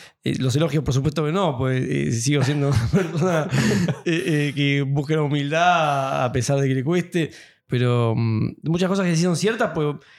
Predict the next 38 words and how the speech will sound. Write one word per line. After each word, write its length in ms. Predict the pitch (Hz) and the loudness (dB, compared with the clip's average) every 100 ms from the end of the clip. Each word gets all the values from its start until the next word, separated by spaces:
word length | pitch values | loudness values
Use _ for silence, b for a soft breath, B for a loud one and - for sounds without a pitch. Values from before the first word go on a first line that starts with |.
| B - | B -10
esta 180 | 165 175 | -4 -2
cosa 180 | 175 175 | 0 0
de 60 | |
transformar 540 | 165 151 127 160 208 220 | 0 -2 0 0 0 0
el 140 | 185 | 0
entorno 420 | 160 196 220 226 | 0 -2 0 0
está 200 | 185 - | 0 -2
cada 140 | 190 214 | -2 0
vez 80 | 208 | -2
más 100 | 202 | -2
complicado. 580 | 185 160 175 202 151 | -2 -2 0 0 0
Y 40 | 143 | 0
vos 200 | 151 151 | -2 -2
que 80 | 160 | 0
decís 360 | 143 196 175 B B B B B B | 2 2 -2 B B B B B B
que 100 | - | -2
sí, 280 | 131 208 131 | 2 2 2
que 100 | - | -2
soy, 340 | 120 156 147 143 120 117 107 - | -2 0 0 -2 -2 -2 -2 -2
eh, 60 | - | -2
ahí 240 | 131 147 139 | 0 0 0
que 120 | 151 | -2
ando, 720 | 156 156 147 135 131 127 131 - - | 0 0 0 0 0 0 -2 -8 -12
mm, 340 | - - - - - 127 | -8 -6 -6 -8 -8 -4
dando 220 | 156 160 | -2 0
información 640 | 139 143 127 160 180 175 | 0 -2 -2 0 0 0
y 180 | 156 127 b b | 0 -2 b b
generando, 600 | - 143 156 160 160 143 | -4 0 0 0 0 0
por 100 | 143 | -2
lo 60 | 143 | 0
menos 240 | 165 - - | 0 -4 -4
en 140 | 143 139 | -2 0
esos 200 | 131 139 | 0 0
conciertos 440 | 147 127 156 135 | 0 0 0 0
a 20 | |
los 80 | 135 | -2
que 140 | 127 143 | 0 0
vos 260 | 143 - | -2 -4